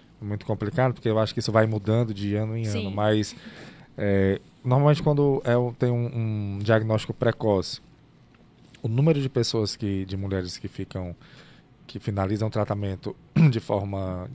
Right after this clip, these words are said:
Speaker 1: com sucesso, é bem maior do que com
Speaker 2: Sim.
Speaker 1: um resultado ruim, né?
Speaker 2: Sim. A gente, depois do diagnóstico do câncer de mama, a gente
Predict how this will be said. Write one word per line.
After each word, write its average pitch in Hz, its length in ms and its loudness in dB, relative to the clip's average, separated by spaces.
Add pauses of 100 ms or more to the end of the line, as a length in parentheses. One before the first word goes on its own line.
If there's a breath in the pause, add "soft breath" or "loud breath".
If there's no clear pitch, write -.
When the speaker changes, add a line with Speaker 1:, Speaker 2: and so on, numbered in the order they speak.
Speaker 1:
com 117 180 -4
sucesso, 110 640 -2
é 113 80 -6
bem 123 200 -2
maior 139 360 0
do 139 120 -6
que 131 440 -6 (440 loud breath)
com - 100 -6
Speaker 2:
Sim. 110 480 -6
Speaker 1:
um - 20 -10
resultado 107 460 -4
ruim, 98 320 -6
né? 90 100 -10
Speaker 2:
Sim. 107 140 -10 (680 loud breath)
A 247 120 -6
gente, 269 680 -8 (340 loud breath)
depois 285 440 -4
do 269 280 -8
diagnóstico 233 640 -6
do 247 100 -14
câncer 233 300 -10
de 196 100 -12
mama, 226 460 -8
a 233 60 -6
gente 233 600 -10